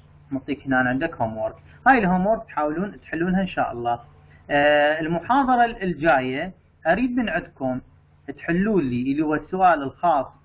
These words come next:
ب-، عندك الدبل break وبحالة الباند، هذا السؤال تحلوا لي إياه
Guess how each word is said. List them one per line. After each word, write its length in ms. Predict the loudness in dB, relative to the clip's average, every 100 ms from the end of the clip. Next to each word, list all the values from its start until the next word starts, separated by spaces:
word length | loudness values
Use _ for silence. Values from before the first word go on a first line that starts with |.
| _ _
ب-، 320 | -6 -2 0
عندك 360 | -2 -4 -6 -4
الدبل 580 | -2 2 2 2 -2 -6
break 360 | -2 -2 -2 -14 _ _ _ _ _ _
وبحالة 560 | -10 -2 2 2 2 -4 -8 -6
الباند، 400 | -2 2 2 0 -2
هذا 200 | -4 -4 -8
السؤال 420 | -2 2 2 0
تحلوا 300 | -12 -6 -4
لي 100 | 0
إياه 220 | 2 2